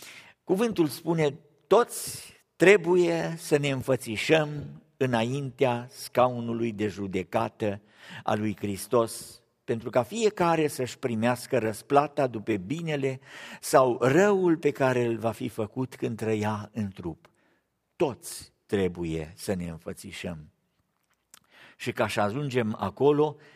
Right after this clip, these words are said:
trecem printr-o vale, prin valea aceasta a umbrei morții. Valea cumplită în care Dumnezeu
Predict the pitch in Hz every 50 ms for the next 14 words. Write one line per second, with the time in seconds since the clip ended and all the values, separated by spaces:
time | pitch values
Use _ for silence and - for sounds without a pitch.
0 | - _ _ _ _ - - 175 226 233 - - 208 196 180 170 160 - - 160
1 | 151 147 139 123 - 131 135 120 104 120 110 95 85 85 85 82 78 78 78 80
2 | - _ _ _ _ _ _ _ _ _ _ _ - 117 110 107 104 95 135 139
3 | 143 131 123 107 101 - - 117 - - - - 113 104 107 - - 107 104 101
4 | 104 120 120 113 104 92 95 95 95 98 95 92 90 - _ _ _ _ _ -
5 | 101 104 101 90 85 78 - - - 92 82 82 85 _ _ _ - - - -
6 | - - - - - 98 101 143 151 151 139 139 135 131 127 123 120 - _ _
7 | - 131 123 113 113 - - 196 196 92 - _ - 135 127 117 127 131 123 -
8 | - - - - - - - - 107 117 117 - 120 117 117 117 113 110 107 110
9 | - - - - _ _ _ - - 110 151 160 147 143 139 131 107 117 143 143
10 | 139 139 131 127 123 123 127